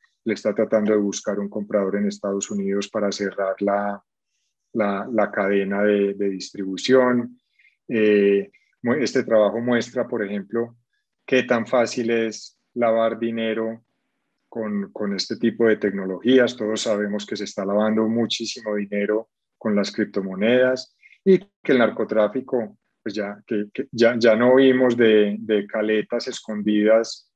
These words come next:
en paredes dobles, sino que todo estas, eh, este dinero está siendo lavado en, en, en el sistema bancario internacional o vendiendo dólares en el exterior a mitad de precio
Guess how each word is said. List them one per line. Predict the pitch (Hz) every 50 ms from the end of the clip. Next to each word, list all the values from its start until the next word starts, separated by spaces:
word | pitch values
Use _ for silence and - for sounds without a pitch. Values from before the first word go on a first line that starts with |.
| _
en | - 113 107 104
paredes | - 107 101 104 104 101 107 113 120 123
dobles, | 123 120 120 113 110 113 120 117 120
sino | - 113 104 98 92 -
que | - 104 101
todo | - 117 113 113
estas, | 110 107 - - 113 113 110 - -
eh, | - 131 107 127 - 120 117 135 135 113
este | 107 101 - - 113
dinero | 117 110 104 101 101 101 101 104
está | 101 - 113 107
siendo | - 123 117 113 113 113
lavado | 107 101 98 98 95 98 101 104 110
en, | 110 110 120 143 127
en, | 107 98 95 92 _ _ _ _ _ _ _ -
en | 120 110 104
el | 101 98 95 95 95 95 92 92 -
sistema | - - 113 101 - - 110 104 104 107
bancario | 107 104 101 101 - 107 101 98 104 104 104 104 104 - _ _ _ _ _ _ _ _ -
internacional | - 139 127 123 127 117 113 107 101 104 120 110 104 107 104 107 110 123 123 - - _ _ _ _ _ _ -
o | 131 123 123 123 123 135 - - _ _ _ _ _
vendiendo | - 127 120 113 104 110 107 107 104 107 117
dólares | 120 120 120 120 120 123 120 120 110 - 117
en | 110 107
el | 104 101
exterior | 98 - - - - 104 98 104 104 101 104 104 104 - _ _ _ _ _ -
a | 123 120
mitad | 117 104 104 - 107 101
de | 98 104 107 104
precio | - 135 120 113 107 - - 123 120 123 123 -